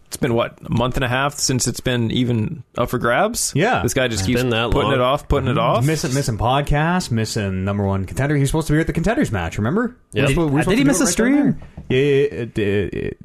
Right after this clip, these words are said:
Speaker 3: He missed everything.
Speaker 2: yeah, he's, he's been
Speaker 4: Yeah.
Speaker 2: completely awol. Not non-existing. He's still, I still hear him on the radio. I still hear him on the Sat Pod. I still see
Speaker 4: Mm.
Speaker 2: him streaming on Sundays.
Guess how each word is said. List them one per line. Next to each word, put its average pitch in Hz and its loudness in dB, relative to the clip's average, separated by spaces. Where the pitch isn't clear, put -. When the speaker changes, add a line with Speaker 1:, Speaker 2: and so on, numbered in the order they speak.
Speaker 3:
He 117 -2
missed 104 -2
everything. 101 -2
Speaker 2:
yeah, 151 0
he's, 117 -2
he's 123 0
been 135 0
Speaker 4:
Yeah. 135 0
Speaker 2:
completely 143 0
awol. 92 -2
Not 175 0
non-existing. 185 2
He's 147 0
still, 185 0
I 151 2
still 170 2
hear 175 4
him 175 2
on 175 2
the 160 2
radio. 185 2
I 131 0
still 156 2
hear 165 4
him 165 2
on 165 0
the 151 -2
Sat 190 2
Pod. 143 2
I 127 0
still 143 0
see 151 0
Speaker 4:
Mm. 147 2
Speaker 2:
him 147 2
streaming 160 2
on 165 0
Sundays. 165 0